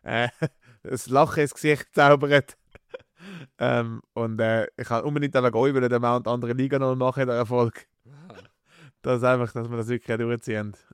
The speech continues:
Speaker 1: <laughs>
Speaker 2: Palestra kommt dann in zwei Jahren zurück zu Inter, wenn er sich, äh, wenn er gemerkt hat, dass es bei Chelsea nicht so fängt, äh, schon das Wetter und so. Aber ja, es, es ist hart, es ist ein Schlag in die Magengrube für Inter, weil, weil es halt einfach zeigt, ja, sie, sie arbeiten wirklich gut, weißt, sie haben einen super Kader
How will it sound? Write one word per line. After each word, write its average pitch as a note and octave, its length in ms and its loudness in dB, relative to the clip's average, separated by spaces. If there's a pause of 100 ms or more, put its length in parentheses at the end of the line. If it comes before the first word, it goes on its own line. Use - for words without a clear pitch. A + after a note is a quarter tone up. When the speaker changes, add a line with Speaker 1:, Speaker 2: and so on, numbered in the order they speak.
Speaker 1:
<laughs> - 160 -16
Speaker 2:
Palestra E3 460 2
kommt D3+ 240 4
dann E3+ 80 8
in D3+ 80 6
zwei D3 240 10
Jahren C#3 220 8
zurück A#2+ 300 -2
zu A#2+ 100 -4
Inter, G#2 320 -4
wenn G#2 100 -4
er G#2 80 -8
sich, - 160 -10
äh, G2+ 260 -4
wenn G#2 100 -6
er G#2 60 -8
gemerkt A2 320 -6
hat, A2+ 140 -8
dass F#2+ 120 -6
es G2 120 -14
bei - 80 -10
Chelsea F#2+ 440 -6
nicht G2 200 -8
so F#2 120 -6
fängt, - 440 -10
äh, E2+ 260 -8 (320)
schon B2+ 160 -4
das - 80 -14
Wetter B2 420 -2
und G#2 160 -6
so. F#2 240 -6
Aber G2+ 200 -4
ja, D3+ 180 2
es, A#2+ 100 -8
es C#3 140 -10
ist B2+ 140 -10
hart, E3+ 300 2
es B2 140 -10
ist C#3 40 0
ein B2+ 100 -2
Schlag D3 300 2
in D3+ 80 -6
die B2+ 60 -10
Magengrube D3+ 540 -2
für C3+ 140 -10
Inter, C#3 460 -6
weil, B2 220 0 (420)
weil C3+ 160 -4
es B2 80 -2
halt D3+ 140 2
einfach D#3+ 200 -2
zeigt, D#3 460 -2
ja, C#3+ 420 -2 (340)
sie, D3+ 340 -2
sie D3+ 280 0
arbeiten C3+ 440 0
wirklich F3+ 480 4
gut, E3 140 -2
weißt, D#3 160 2
sie C#3+ 80 0
haben B2 60 2
einen A#2+ 60 0
super - 420 -12
Kader G#2+ 400 -2